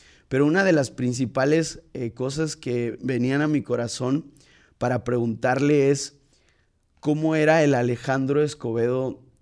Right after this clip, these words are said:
de pequeño? ¿Cómo era el Alejandro Escobedo de niño? ¿Cómo fue su infancia? Sé que está viviendo en la Ciudad de México, mas no sé si es usted originario de la Ciudad de México.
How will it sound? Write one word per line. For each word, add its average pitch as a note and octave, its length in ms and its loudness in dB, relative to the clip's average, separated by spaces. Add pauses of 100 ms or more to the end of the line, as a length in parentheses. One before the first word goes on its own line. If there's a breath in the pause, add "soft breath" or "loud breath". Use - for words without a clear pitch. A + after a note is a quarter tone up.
(160)
de A#2+ 240 -6
pequeño? A2 600 -6 (260)
¿Cómo A#2+ 340 -6
era C3 280 -2
el B2+ 120 0
Alejandro A#2+ 800 -4
Escobedo A#2 580 -4
de A2+ 140 -6
niño? A#2+ 520 -4 (360 soft breath)
¿Cómo D#3 240 0
fue D#3+ 180 0
su D#3+ 160 -2
infancia? C#3+ 580 0
Sé B2 220 -2
que D3 300 0 (400 soft breath)
está B2 440 2
viviendo C#3+ 380 6
en D#3 60 4
la B2+ 100 4
Ciudad B2+ 240 2
de C3+ 100 0
México, C#3 360 -2
mas A#2+ 260 -4
no B2+ 220 0
sé C#3 200 2
si C3+ 240 0
es C#3 200 0
usted B2 360 -4
originario B2 680 -2
de B2+ 80 0
la A#2 140 -6
Ciudad A2+ 260 -6
de A#2+ 80 -2
México. B2 580 -2